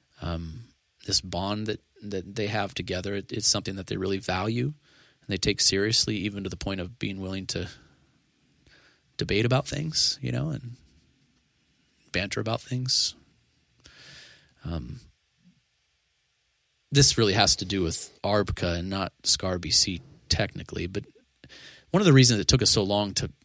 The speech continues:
jump in, uh, to, to, to scar B C is because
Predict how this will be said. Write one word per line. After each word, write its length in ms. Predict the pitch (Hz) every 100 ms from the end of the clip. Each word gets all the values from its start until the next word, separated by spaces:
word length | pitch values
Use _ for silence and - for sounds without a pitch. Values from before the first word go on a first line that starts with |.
| _ _ _ - 370 117
jump 300 | 113 87 -
in, 420 | 120 110 58 - _ - - - - - - -
uh, 180 | 80 67 -
to, 360 | - 95 85 73 -
to, 120 | -
to 140 | - 92
scar 320 | - 92 87
B 160 | 87
C 380 | 82 - 85 101 127 _ _ - - - -
is 80 | -
because 260 | 107 104